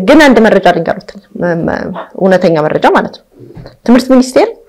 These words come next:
ለምሳሌ አስረኛ ክፍል ካሪኩለም ቀይሬያለሁ ብሎ መጽሐፍ አላሳተም። ተማሪዎች በደመ ነፍስ ነው የሚማሩት። አሁን ይሄ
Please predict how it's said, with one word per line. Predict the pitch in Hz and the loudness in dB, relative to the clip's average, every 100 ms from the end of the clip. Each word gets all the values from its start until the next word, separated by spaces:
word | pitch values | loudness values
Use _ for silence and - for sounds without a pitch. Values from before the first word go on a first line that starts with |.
| - | -8
ለምሳሌ | 190 208 208 190 190 | 0 0 2 0 0
አስረኛ | 190 190 175 190 | 0 -2 -2 -4
ክፍል | - 185 | -6 -4
ካሪኩለም | - 165 - 175 175 | 0 0 0 -4 -2
ቀይሬያለሁ | 185 175 - - - | -2 0 0 -2 -2
ብሎ | - 254 | -2 0
መጽሐፍ | 453 - - | 2 0 -2
አላሳተም። | - - - - _ _ - 202 - - - | -4 -6 -10 -14 _ _ -18 -16 -14 -18 -2
ተማሪዎች | 220 226 247 - | 2 4 4 2
በደመ | 220 208 | 2 4
ነፍስ | 175 147 - | 2 -2 -8
ነው | - | -10
የሚማሩት። | - - - - - _ _ _ - - - | -8 -8 -10 -16 -20 _ _ _ -20 -12 0
አሁን | 262 339 | 4 6
ይሄ | 311 | 6